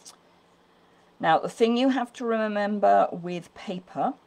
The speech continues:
is that it's going to bleed more readily than card. So be careful.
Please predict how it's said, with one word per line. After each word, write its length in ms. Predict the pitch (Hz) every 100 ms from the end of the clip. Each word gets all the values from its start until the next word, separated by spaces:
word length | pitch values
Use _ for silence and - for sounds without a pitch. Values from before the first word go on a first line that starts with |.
| _ _
is 140 | 160 -
that 200 | 165 -
it's 140 | -
going 300 | - 175 175
to 160 | 175 175
bleed 640 | 185 180 170 165 165 170 -
more 760 | 175 170 175 175 190 214 220 202
readily 840 | 185 180 233 - 147 127 120 202 285 _ _ _ _ _ _ -
than 800 | 165 170 170 165 165 165 160 165 _ _ _ _ _ -
card. 460 | - 135 117 - _ _ _ _ _ _ _ _ _ _ _ _ _ _ _ - -
So 300 | - - 131
be 180 | 131 175
careful. 680 | 180 - 226 208 - 110 78